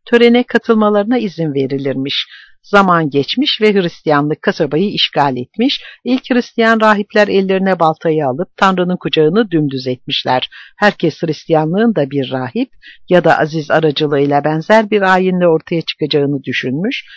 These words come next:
ve eski ayini olduğu gibi korumuşlar. O zamandan bu yana festivalin kuralları değişmiş,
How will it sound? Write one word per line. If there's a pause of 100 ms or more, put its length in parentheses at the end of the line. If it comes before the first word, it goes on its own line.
(220)
ve
eski
ayini
olduğu
gibi
korumuşlar. (280)
O
zamandan
bu
yana
festivalin
kuralları
değişmiş,